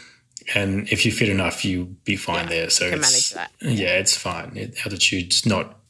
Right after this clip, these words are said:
Speaker 1: too big of an issue.
Speaker 2: And then lastly, how do you build your endurance?
Speaker 1: Uh, a lot of ski erg.
Speaker 2: Yeah.
Speaker 1: <laughs> And, um, hand cycle.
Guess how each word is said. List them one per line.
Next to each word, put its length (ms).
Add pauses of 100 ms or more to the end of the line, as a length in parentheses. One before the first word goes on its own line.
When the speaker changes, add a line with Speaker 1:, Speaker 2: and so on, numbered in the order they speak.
(140)
Speaker 1:
too 140
big 160
of 140
an 60
issue. 300 (540)
Speaker 2:
And 160
then 140
lastly, 480
how 180
do 80
you 100
build 360
your 160
endurance? 720 (220)
Speaker 1:
Uh, 420
a 80
lot 160
of 100
ski 300
erg. 320 (220)
Speaker 2:
Yeah. 120 (220)
Speaker 1:
<laughs> 240
And, 760
um, 460
hand 280
cycle. 520